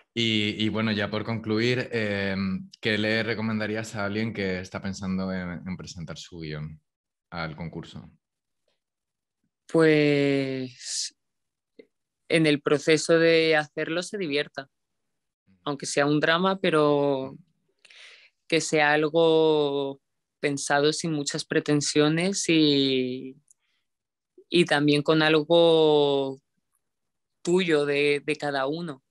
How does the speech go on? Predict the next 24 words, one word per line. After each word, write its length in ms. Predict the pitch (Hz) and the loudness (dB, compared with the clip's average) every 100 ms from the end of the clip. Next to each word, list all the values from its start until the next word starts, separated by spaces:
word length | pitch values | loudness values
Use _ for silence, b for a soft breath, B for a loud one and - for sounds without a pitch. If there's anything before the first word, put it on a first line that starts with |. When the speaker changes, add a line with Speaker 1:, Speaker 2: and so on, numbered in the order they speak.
| b b _ | b b _
Speaker 2:
de 100 | - | -4
no 160 | 147 147 | -2 0
pensar 680 | 160 156 156 165 156 151 151 | 0 -2 -2 2 4 4 2
qué 100 | 165 | -4
es 100 | 151 | -4
lo 120 | 156 | -4
que 100 | 160 | -4
se 200 | - 156 | -4 -4
lleva, 320 | 160 160 156 | 0 0 0
qué 100 | 151 | -4
es 100 | 147 | -6
lo 100 | 156 | -6
que 100 | 151 | -4
va 100 | 147 | -2
a 40 | 143 | -2
gustar, 560 | 143 - - 156 165 | -4 -6 -2 0 -2
sino 840 | 165 - 170 151 143 139 135 131 131 b b b b b - | -6 -10 -6 -2 -2 -2 -4 -8 -12 b b b b b -8
ser 240 | - 160 | -2 2
un 100 | 156 | 2
poco 280 | 160 156 156 | 2 4 2
fiel 400 | - 170 160 165 | 2 2 4 4
a 60 | 165 | 2
lo 140 | 160 | 2
que 1000 | 139 151 143 139 131 131 127 127 131 143 | 0 0 2 0 -2 -4 -6 -8 -12 -16